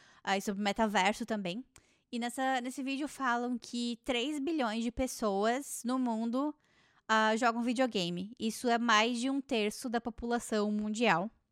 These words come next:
Por volta de cem bilhões de dólares são gastos,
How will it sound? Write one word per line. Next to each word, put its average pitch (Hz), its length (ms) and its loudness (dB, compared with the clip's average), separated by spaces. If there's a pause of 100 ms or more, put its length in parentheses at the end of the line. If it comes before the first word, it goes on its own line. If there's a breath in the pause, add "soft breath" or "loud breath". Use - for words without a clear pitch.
(380)
Por 262 120 0
volta 277 280 0
de 302 120 -2
cem 302 400 -4
bilhões 262 840 0 (540)
de 240 120 -2
dólares 214 480 6
são 247 240 0
gastos, 226 800 0